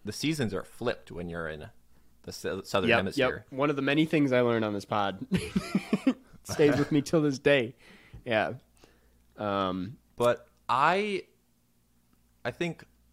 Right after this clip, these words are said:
Speaker 1: a lot of people like fall.
Speaker 2: Yeah, yeah. And I used to be a guy that said spring to be different, but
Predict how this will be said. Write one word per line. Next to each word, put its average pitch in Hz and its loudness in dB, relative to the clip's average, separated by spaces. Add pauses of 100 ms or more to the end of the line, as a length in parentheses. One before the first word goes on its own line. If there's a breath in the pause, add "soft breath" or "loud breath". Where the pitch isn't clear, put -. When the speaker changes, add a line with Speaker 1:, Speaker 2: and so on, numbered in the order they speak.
(200)
Speaker 1:
a 95 -2
lot 104 4
of 120 2
people 113 -6
like 90 -2
fall. - -10 (640 loud breath)
Speaker 2:
Yeah, 160 6 (120)
yeah. 113 2 (1000)
And 147 4
I 156 6
used 196 2
to 185 -4
be 180 2
a 156 4
guy 127 4
that 117 -2
said 123 0
spring 110 0
to 104 -6
be 104 -2
different, 95 -4 (220)
but 101 0